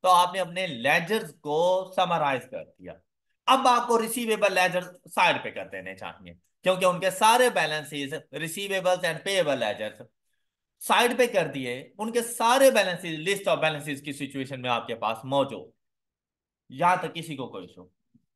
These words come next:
अच्छा, अब आप लोगों ने आ जाना है अपने ट्रायल बैलेंस की प्रिपरेशन में। ट्रायल बैलेंस की प्रिपरेशन के लिए बेटा सबसे पहले आप लोगों ने, देखें भाई, एग्जाम में ये चीज आती है नहीं आती, ये सेकेंडरी इशू है,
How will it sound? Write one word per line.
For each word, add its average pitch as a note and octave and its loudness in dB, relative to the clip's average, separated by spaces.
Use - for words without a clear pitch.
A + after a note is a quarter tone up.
अच्छा, F#3 -4
अब B3 2
आप G#3+ 6
लोगों F#3+ -2
ने F3+ -2
आ D#3+ 2
जाना D3 -2
है C#3+ -2
अपने D3 -4
ट्रायल A3+ 0
बैलेंस D#3 0
की E3+ -8
प्रिपरेशन B2+ -4
में। - -20
ट्रायल A#3+ 4
बैलेंस A#3+ -2
की B3+ -6
प्रिपरेशन G#3 -2
के G#3 -4
लिए F#3+ -4
बेटा G3 -2
सबसे A#3 -2
पहले F#3 0
आप F3 2
लोगों G3 -8
ने, G3 -12
देखें D#3+ -8
भाई, G2 -8
एग्जाम D3+ -4
में F3 -12
ये E3 -12
चीज E3 -10
आती D3 -4
है D#3 -6
नहीं D3+ -10
आती, D3 -10
ये D#3+ -8
सेकेंडरी C#3 -4
इशू F2 -20
है, D2+ -18